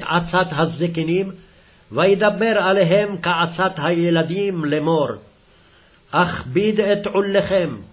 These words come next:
ואני אוסיף עליו, אבי ייסר אתכם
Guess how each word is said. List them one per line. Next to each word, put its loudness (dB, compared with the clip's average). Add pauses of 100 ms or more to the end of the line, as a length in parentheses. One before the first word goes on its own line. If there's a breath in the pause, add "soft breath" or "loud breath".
(600 soft breath)
ואני 0
אוסיף 0
עליו, 0 (840 soft breath)
אבי 0
ייסר 0
אתכם -2